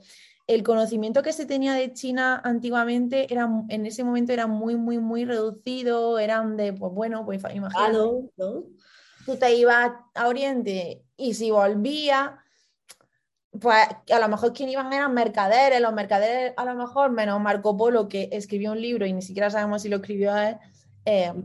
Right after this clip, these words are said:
Speaker 1: pues en fin, no había, no había información sobre China ninguna. Entonces, esta carta que escribe Diego de Pantoja fue súper importante porque fue como, le abrió los ojos,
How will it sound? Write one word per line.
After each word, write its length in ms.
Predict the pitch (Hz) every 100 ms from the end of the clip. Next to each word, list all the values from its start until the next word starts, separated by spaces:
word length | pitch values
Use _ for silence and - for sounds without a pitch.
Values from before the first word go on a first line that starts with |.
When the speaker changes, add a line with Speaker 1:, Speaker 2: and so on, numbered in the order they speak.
| -
Speaker 1:
pues 120 | 202
en 60 | 196
fin, 320 | 220 247 220
no 300 | 226 240 269
había, 520 | 269 240 262 254 214 -
no 160 | 214
había 200 | 220 240
información 760 | 247 247 254 233 196 226 233 233
sobre 260 | 233 202 196
China 240 | 233 254
ninguna. 460 | 226 208 220 240 190
Entonces, 320 | 196 214 214
esta 320 | 247 247 302 294
carta 460 | 302 330 - 262
que 80 | 247
escribe 340 | 202 196 240 196
Diego 180 | 190 220
de 80 |
Pantoja 720 | 226 240 233 247 262 233 247 - _ _ _ _ _ _
fue 200 | - 240
súper 420 | - 294 233 220
importante 880 | 247 269 285 294 311 320 285 311 - _ _ _ _ _ _ _ _
porque 380 | - 247 240 240
fue 180 | - 226
como, 720 | 277 320 285 240 202 185 - _
le 160 | 247 240
abrió 240 | 214 226
los 120 | 269
ojos, 440 | 277 330 311 262